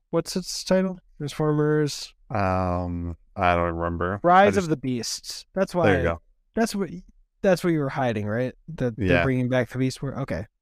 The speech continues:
Speaker 2: Well
Speaker 1: That, only because the biggest thing is the gorilla <laughs> picture, and it's
Speaker 2: Yeah.
Speaker 1: always been called Rise of the Beasts. I didn't think that was a spoiler.
Speaker 2: Yeah, the primals or whatever, I think is what they call them in these movies.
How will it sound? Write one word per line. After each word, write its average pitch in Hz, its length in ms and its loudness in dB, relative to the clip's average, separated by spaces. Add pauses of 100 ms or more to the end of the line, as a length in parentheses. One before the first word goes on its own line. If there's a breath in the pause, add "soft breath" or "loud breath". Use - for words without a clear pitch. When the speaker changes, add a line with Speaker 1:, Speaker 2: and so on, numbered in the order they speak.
(120)
Speaker 2:
Well 180 160 6
Speaker 1:
That, 165 180 0
only 214 240 6
because 170 680 0 (280)
the 147 260 -2
biggest 160 560 0
thing 160 240 0
is 139 220 -2
the 127 120 -8 (300)
gorilla 135 360 -2
<laughs> - 40 -20
picture, 175 480 -2 (480)
and 135 160 -4
it's 110 120 0
Speaker 2:
Yeah. 87 120 6
Speaker 1:
always 139 240 0
been 147 160 -2
called 151 360 -2 (140)
Rise 147 280 2
of 147 80 -8
the 147 40 -2
Beasts. 151 300 0
I 123 80 -4
didn't 110 320 -6
think 101 220 -6
that 104 100 -4
was 101 180 -2
a 95 120 -4
spoiler. - 480 -10 (140)
Speaker 2:
Yeah, 92 380 0
the 101 220 -2
primals 95 540 -2
or 101 40 0
whatever, 98 460 -2 (500)
I 107 60 -4
think 90 180 -4
is 92 140 -4
what 90 80 -2
they 87 80 -4
call 92 140 -2
them 90 80 -2
in 87 80 -4
these 90 120 -4
movies. 92 380 -6